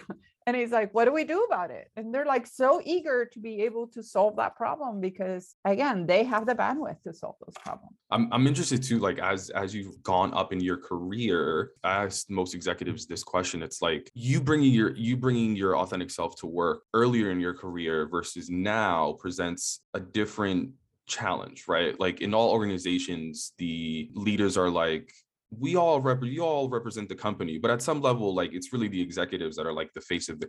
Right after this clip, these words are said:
Speaker 2: company, right? So someone that is outspoken or bringing themselves to work or just being their authentic self, I think it comes with a different level of pressure because there are more eyeballs on you, right?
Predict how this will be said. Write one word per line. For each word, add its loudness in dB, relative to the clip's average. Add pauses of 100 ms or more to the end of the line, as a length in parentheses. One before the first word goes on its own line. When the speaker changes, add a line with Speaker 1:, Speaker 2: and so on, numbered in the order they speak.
Speaker 2:
company, -4
right? 0
So 0 (340)
someone 2
that 4
is 0
outspoken -2
or -4 (100)
bringing -2
themselves -4
to -6
work 2
or -2 (100)
just -4
being 4
their 4
authentic -2
self, 2
I 0
think -6
it -6
comes -4
with -6
a -2 (160)
different -2
level 2
of -2 (100)
pressure -2 (320)
because 0
there 2
are -2
more 0
eyeballs 0
on -8
you, -14
right? 2